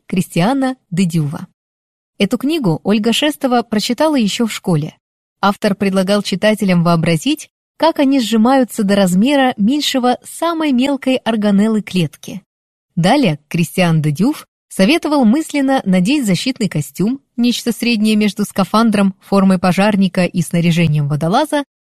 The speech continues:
протиснуться сквозь отверстие в мембране клетки и оказаться в её цитоплазме, чтобы совершить путешествие,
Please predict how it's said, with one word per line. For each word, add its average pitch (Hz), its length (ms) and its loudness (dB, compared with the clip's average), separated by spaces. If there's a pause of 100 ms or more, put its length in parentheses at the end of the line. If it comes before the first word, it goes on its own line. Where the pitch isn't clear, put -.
(120)
протиснуться 220 640 -2
сквозь 185 340 -2
отверстие 180 720 -2
в 147 60 -2
мембране 214 580 2
клетки 254 640 -2 (160)
и 180 60 0
оказаться 233 680 -2
в 202 60 -6
её 165 340 0
цитоплазме, 185 840 -6 (340)
чтобы 180 300 0
совершить 180 500 0
путешествие, 165 760 -2